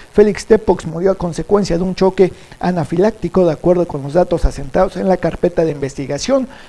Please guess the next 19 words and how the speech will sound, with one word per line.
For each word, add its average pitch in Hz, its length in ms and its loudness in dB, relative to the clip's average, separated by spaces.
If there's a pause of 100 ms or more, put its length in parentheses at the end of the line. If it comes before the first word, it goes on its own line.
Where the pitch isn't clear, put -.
(140)
ocho - 240 0
mil 180 260 -2
ciento 185 340 -2
noventa 165 340 -2
y 139 60 -4
tres 175 340 2
dos 135 240 -6
mil 165 260 -4
dieciocho, 196 640 -2 (300)
radicada 165 680 4 (760)
en 175 220 -2
la 123 100 -2
zona 156 460 -6 (100)
centro. 123 600 -8
Desafortunado 160 880 -2 (240)
este 185 360 4
suceso, 190 580 2
el 160 80 0
registrado 170 800 0